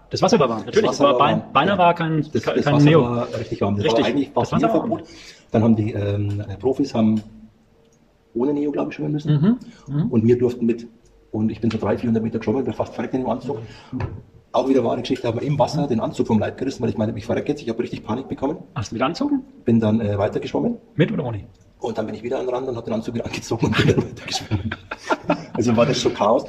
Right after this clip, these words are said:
Speaker 1: Ja.
Speaker 2: Bin dann sehr erschöpft, äh, schon angekommen. Bin dann los, äh, mit dem Rad und hab dann, ähm, am Kalvarienberg hoch, erste Runde.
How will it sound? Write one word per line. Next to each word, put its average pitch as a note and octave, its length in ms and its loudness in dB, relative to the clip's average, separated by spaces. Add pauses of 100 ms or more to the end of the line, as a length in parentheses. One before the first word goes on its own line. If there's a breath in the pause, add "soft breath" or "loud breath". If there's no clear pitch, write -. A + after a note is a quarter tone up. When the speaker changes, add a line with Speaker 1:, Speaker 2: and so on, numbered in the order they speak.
(120)
Speaker 1:
Ja. B2 200 -8
Speaker 2:
Bin B2 160 6
dann A#2 160 6
sehr A#2+ 260 4
erschöpft, - 540 -6
äh, A2 460 -4
schon - 160 -6
angekommen. C3+ 460 -6 (380 soft breath)
Bin A2+ 140 4
dann G#2+ 100 4
los, A2+ 220 0 (100)
äh, A#2+ 60 -10 (180)
mit C3 120 -2
dem B2+ 80 -2
Rad - 260 -4 (340)
und A2+ 140 -4
hab - 140 -4
dann, A2+ 240 0
ähm, A2 480 -2 (760)
am G#2+ 440 -10
Kalvarienberg A#2+ 520 0
hoch, D3 140 0
erste A#2+ 240 -6
Runde. - 240 -2